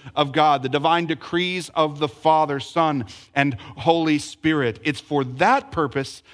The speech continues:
that God has given his word, so he'll search the whole of the word to understand how that divine purpose would play out on this day in the wilderness, in the second temptation. He won't twist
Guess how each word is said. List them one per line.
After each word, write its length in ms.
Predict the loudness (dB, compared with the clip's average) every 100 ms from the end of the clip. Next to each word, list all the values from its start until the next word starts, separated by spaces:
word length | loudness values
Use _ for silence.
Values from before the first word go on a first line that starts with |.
| -4
that 80 | 2
God 240 | 4 2
has 220 | 0 -4
given 380 | -6 -4 0 2
his 220 | 2 0
word, 500 | 0 0 2 0 -2 -6 -16
so 180 | -2 2
he'll 180 | 2 2
search 400 | 2 2 2 0
the 140 | 0
whole 420 | 2 4 4 6 2
of 120 | 2
the 100 | 0
word 480 | 2 2 2 -2 -8 -10
to 160 | -4 2
understand 680 | 2 2 -2 0 0 2 0
how 280 | 2 4 4
that 280 | 2 0 -2
divine 380 | 0 2 2
purpose 360 | -2 -6 -6 -8
would 140 | -8
play 240 | -6 -4 -2
out 240 | -2 -4 -12 -20 _ _ _ _ -12
on 200 | -6 -2
this 180 | -2 -2
day 460 | -4 -2 -4 -8 -18 -20 -20 -14
in 80 | -6
the 80 | -4
wilderness, 680 | -2 -4 -6 -8 -14 -20 _ _ _ _ _ _
in 80 | -6
the 80 | -6
second 360 | -6 -10 -10
temptation. 640 | -10 -12 -10 -10 -12 -14 -16 -18 -20 -20 -20 _
He 160 | -8
won't 640 | -6 0 0 0 -4 -10 -20 _ _ -20
twist 440 | -4 -2 -2 -10